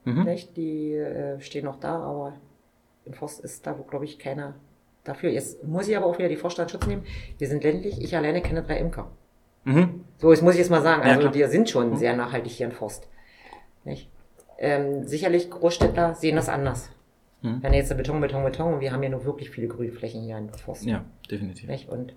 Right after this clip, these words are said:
Speaker 2: und viele Imkers.
Speaker 1: Hm.
Speaker 2: Hm.
Speaker 1: Alleine schon hier hundert Meter weiter.
Speaker 2: Ja,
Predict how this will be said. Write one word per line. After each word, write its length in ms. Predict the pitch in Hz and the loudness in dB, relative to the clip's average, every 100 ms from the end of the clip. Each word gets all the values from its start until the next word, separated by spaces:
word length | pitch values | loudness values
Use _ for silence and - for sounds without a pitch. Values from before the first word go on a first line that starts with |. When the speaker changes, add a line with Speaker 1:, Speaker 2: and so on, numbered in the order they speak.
| - | -16
Speaker 2:
und 80 | 110 | -10
viele 280 | 165 147 | -4 -2
Imkers. 460 | - 117 110 107 - _ - | -2 -4 -10 -14 -18 _ -10
Speaker 1:
Hm. 200 | 117 110 - _ _ - | -6 -6 -10 _ _ -12
Speaker 2:
Hm. 240 | 135 139 - _ _ _ _ | -10 -12 -18 _ _ _ _
Speaker 1:
Alleine 280 | 98 101 104 | -6 -2 -2
schon 180 | 104 98 | -2 -6
hier 220 | 101 95 | -8 -10
hundert 240 | 107 98 101 | -10 -8 -8
Meter 180 | 95 92 | -8 -8
weiter. 220 | 90 104 | -8 -4
Speaker 2:
Ja, 180 | 156 | -4